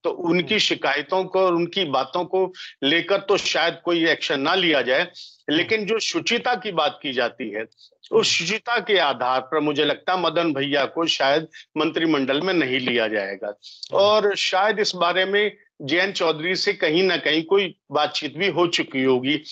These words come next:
Speaker 1: क्योंकि
Speaker 2: हम्म।
Speaker 1: जितना समय ये गठबंधन ले रहा है,
Speaker 2: हम्म।
Speaker 1: उतने समय में मुझे लगता है हर मुद्दे पर बातचीत हो चुकी होगी। तो
Speaker 2: हम्म।
Speaker 1: ये भी तय हो चुका होगा कि प्रदेश में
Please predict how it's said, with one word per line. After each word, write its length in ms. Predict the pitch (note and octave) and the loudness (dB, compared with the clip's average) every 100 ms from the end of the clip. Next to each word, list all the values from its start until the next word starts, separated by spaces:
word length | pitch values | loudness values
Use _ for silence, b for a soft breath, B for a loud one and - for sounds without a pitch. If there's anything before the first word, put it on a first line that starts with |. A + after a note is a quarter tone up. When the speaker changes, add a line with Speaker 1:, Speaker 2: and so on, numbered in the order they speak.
| B B - | B B 0
Speaker 1:
क्योंकि 220 | E3+ A3 | 0 2
Speaker 2:
हम्म। 100 | D#3 | 0
Speaker 1:
जितना 240 | D#3+ G3+ | 0 -2
समय 520 | G3+ F3+ E3 G3+ G3+ F#3 | 0 0 0 2 2 2
ये 60 | |
गठबंधन 520 | D3+ C#3+ C3+ D#3+ E3+ | 0 0 0 2 2
ले 260 | E3 C#3+ E3+ | 2 2 2
रहा 340 | F3 C3+ C3 | 2 2 0
है, 180 | B2 C3+ | 0 -2
Speaker 2:
हम्म। 500 | C#3 _ _ _ F#3+ | -2 _ _ _ -6
Speaker 1:
उतने 420 | C3 B2 G#3+ A3+ | -4 0 2 2
समय 340 | G3 E3+ E3+ F3+ | 2 0 0 2
में 200 | F#3 G3+ | 2 2
मुझे 300 | F3 E3 F#3 | 2 2 2
लगता 340 | E3+ - G3 | 0 0 0
है 60 | E3+ | 0
हर 160 | G#3 | 0
मुद्दे 300 | F#3+ E3+ C#3 | 0 0 0
पर 180 | D#3+ F#3+ | 0 0
बातचीत 460 | D#3 B2+ C3 A3 A3 - | 0 0 0 -4 -4 2
हो 100 | G3 | 2
चुकी 380 | - D#3 C#3 A2+ | 2 -4 -4 -4
होगी। 400 | A2+ G#2 A2 A2 B B - A3 | -4 -4 -8 -10 B B -2 2
तो 60 | |
Speaker 2:
हम्म। 100 | A3 | 4
Speaker 1:
ये 180 | D#3 E3+ | 4 2
भी 140 | F#3 | 0
तय 160 | B3 G3 | 0 2
हो 180 | F3 D#3+ | 2 0
चुका 320 | E3 D#3+ E3+ | -4 0 2
होगा 360 | C3+ C3 D3+ F3 | 2 2 0 0
कि 140 | F#3+ | -2
प्रदेश 560 | D3+ D3+ C#3 F3+ - E3 | -2 -2 2 2 2 2
में 200 | D3 | 2